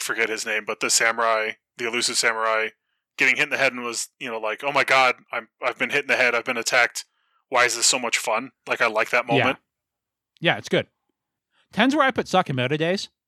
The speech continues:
Speaker 1: Okay.
Speaker 2: Thought it was genuinely funny.
Speaker 1: Yes.
Speaker 2: Like, genuinely laughed out loud at bits of it. It did seem a bit generic, though, and I,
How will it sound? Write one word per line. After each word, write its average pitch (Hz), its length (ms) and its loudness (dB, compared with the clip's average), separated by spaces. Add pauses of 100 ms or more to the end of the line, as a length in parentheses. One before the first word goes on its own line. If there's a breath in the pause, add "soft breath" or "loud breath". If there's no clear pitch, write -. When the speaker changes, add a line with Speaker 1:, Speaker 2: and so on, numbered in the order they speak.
(240)
Speaker 1:
Okay. 139 240 2 (300)
Speaker 2:
Thought 185 220 6
it - 80 -12
was 147 180 0
genuinely 175 560 0
funny. 139 360 0 (120)
Speaker 1:
Yes. - 340 0 (180)
Speaker 2:
Like, 120 240 -4 (280)
genuinely 160 520 2
laughed 165 260 0
out 160 160 0
loud 135 180 0
at 104 120 -8
bits 104 200 -14
of 98 120 -10
it. 92 120 -14 (440 loud breath)
It 175 140 2
did 226 140 -4
seem 240 140 2
a 170 80 4
bit 175 220 0
generic, 208 460 0
though, 202 320 0
and 147 220 -2 (180 loud breath)
I, 180 140 -6